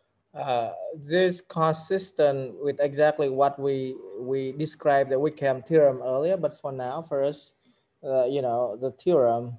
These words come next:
the main theorem for today is, is gonna be that there exists a function u minus, eh, that is ellipsis, continuous ellipsis. It doesn't matter,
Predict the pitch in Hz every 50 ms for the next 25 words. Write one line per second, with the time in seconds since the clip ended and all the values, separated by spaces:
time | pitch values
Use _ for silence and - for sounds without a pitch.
0 | - _ _ - 131 131 147 151 151 147 - - 147 143 139 131 - - 135 123
1 | 139 143 147 151 147 139 135 131 127 120 127 143 131 127 120 - - 139 131 131
2 | 123 123 131 127 127 120 117 120 117 117 117 120 _ _ _ _ _ _ _ _
3 | _ _ _ 156 127 127 135 131 131 131 - - - 185 180 180 - 151 131 117
4 | _ - 151 143 143 139 131 - 143 135 131 131 123 127 135 139 139 135 135 127
5 | 127 131 139 151 170 185 180 180 - 139 131 123 135 131 131 127 131 127 131 127
6 | 123 120 - - 135 127 131 127 139 156 190 190 - - 123 123 123 - - _
7 | _ - 143 143 127 - 147 139 135 135 - 135 127 120 123 127 123 - - 110
8 | 104 - - _ _ - _ 120 120 _ _ _ _ _ _ _ _ _ _ _
9 | _ _ _ _ _ _ _ _ - 127 117 117 117 117 120 131 143 151 143 143
10 | 143 147